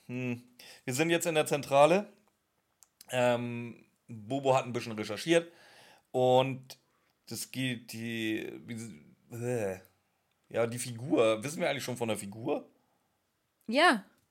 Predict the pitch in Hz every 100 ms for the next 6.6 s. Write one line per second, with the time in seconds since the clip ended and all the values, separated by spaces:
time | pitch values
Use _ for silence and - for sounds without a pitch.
0 | _ - 113 113 104 233 247 254 262 254
1 | 330 320 214 220 233 254 294 349 339 349
2 | 320 330 349 247 - 131 233 285 294 226
3 | 233 339 349 277 285 262 302 302 277 277
4 | 302 240 185 185 175 156 160 156 156 -
5 | 170 156 151 131 139 143 - 135 131 135
6 | 139 139 135 131 -